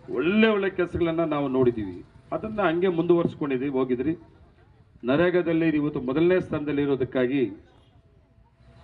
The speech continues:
ನಿಮ್ಮ ಗ್ರಾಮ ಪಂಚಾಯತಿಯ ಆಡಳಿತ ಎಲ್ಲ ಅಧ್ಯಕ್ಷರು ಮತ್ತೆ ಉಪಾಧ್ಯಕ್ಷರು, ಎಲ್ಲ ಗ್ರಾಮ ಪಂಚಾಯತಿ ಸದಸ್ಯರು ಮತ್ತೆ ನಿಮ್ಮ ಆಡಳಿತ ಅಧಿಕಾರಿಗಳಿಗೆ ನನ್ನ ವೈಯಕ್ತಿಕವಾಗಿ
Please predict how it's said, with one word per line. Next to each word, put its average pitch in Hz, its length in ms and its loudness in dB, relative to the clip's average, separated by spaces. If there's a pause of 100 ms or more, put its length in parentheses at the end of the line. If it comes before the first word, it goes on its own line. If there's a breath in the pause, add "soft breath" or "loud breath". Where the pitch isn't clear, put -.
(680)
ನಿಮ್ಮ 156 220 8
ಗ್ರಾಮ 147 280 2
ಪಂಚಾಯತಿಯ 151 600 2
ಆಡಳಿತ 135 500 2
ಎಲ್ಲ 135 440 4
ಅಧ್ಯಕ್ಷರು 143 520 -2
ಮತ್ತೆ 131 340 2
ಉಪಾಧ್ಯಕ್ಷರು, 135 760 2
ಎಲ್ಲ 127 200 4
ಗ್ರಾಮ 120 280 0
ಪಂಚಾಯತಿ 117 520 0
ಸದಸ್ಯರು 135 520 -2
ಮತ್ತೆ 127 420 0
ನಿಮ್ಮ 117 160 -2 (200)
ಆಡಳಿತ 127 340 -2 (1200 soft breath)
ಅಧಿಕಾರಿಗಳಿಗೆ 123 720 -2 (420)
ನನ್ನ 143 200 -4
ವೈಯಕ್ತಿಕವಾಗಿ 151 920 0